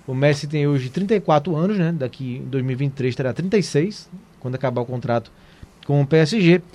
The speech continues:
e ele não quis cravar, não quis falar em aposentadoria, né? Diz que é viver a cada dia,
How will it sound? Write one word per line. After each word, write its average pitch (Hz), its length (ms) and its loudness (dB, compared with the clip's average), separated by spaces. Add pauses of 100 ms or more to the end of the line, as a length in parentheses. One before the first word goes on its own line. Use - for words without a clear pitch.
(260)
e 180 100 6
ele 180 100 8
não 190 120 8
quis 160 280 0
cravar, 147 720 2
não 156 140 -6
quis 139 140 -6
falar 135 520 0
em 143 120 -4
aposentadoria, 135 800 -2
né? 107 160 -12
Diz - 120 -16
que - 100 -8
é 120 100 0
viver 120 400 -2
a 120 40 -8
cada 151 300 2
dia, 170 320 4